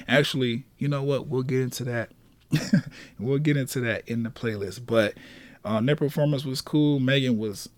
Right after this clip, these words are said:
on point. I seen Cardi had a little, you know, she, you know,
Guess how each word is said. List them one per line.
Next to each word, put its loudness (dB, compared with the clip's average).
on 2
point. 2
I -2
seen -6
Cardi 0
had 0
a -4
little, 0
you -2
know, -6
she, -4
you -6
know, -10